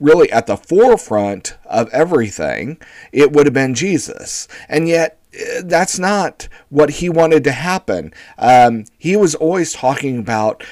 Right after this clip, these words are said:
humble service, doing what was needed to be done. Um,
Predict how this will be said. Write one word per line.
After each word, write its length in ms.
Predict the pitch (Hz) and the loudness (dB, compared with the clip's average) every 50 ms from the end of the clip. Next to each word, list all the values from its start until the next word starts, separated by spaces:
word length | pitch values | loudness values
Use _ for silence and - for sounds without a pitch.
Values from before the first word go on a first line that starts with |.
| - - _ | -20 -20 _
humble 480 | - - 151 156 156 - 156 151 139 131 | -8 -2 0 0 2 2 2 2 2 0
service, 680 | - - - 147 143 143 131 120 98 90 - - - | -2 -6 -4 -4 -2 -2 -2 -2 -4 -4 -6 -8 -8
doing 400 | 127 131 147 156 165 175 170 156 | -2 2 2 2 2 2 2 2
what 180 | 156 147 - | 2 2 0
was 220 | 139 131 117 - - _ | -2 -8 -8 -8 -12 _
needed 640 | - - 139 135 135 139 143 151 156 151 151 139 - | -12 -10 -8 -6 -4 0 0 2 2 2 0 -2 -2
to 80 | - | -6
be 220 | 120 120 127 127 120 | -4 -2 -2 -2 -2
done. 680 | 107 101 98 120 123 135 147 139 120 107 95 92 92 - - - - - - | -4 -6 -6 -4 -4 -2 -2 -2 -4 -4 -6 -8 -10 -14 -18 -20 -20 -18 -10
Um, 420 | - - 120 120 117 113 117 117 | -4 -2 0 0 0 -2 -4 -6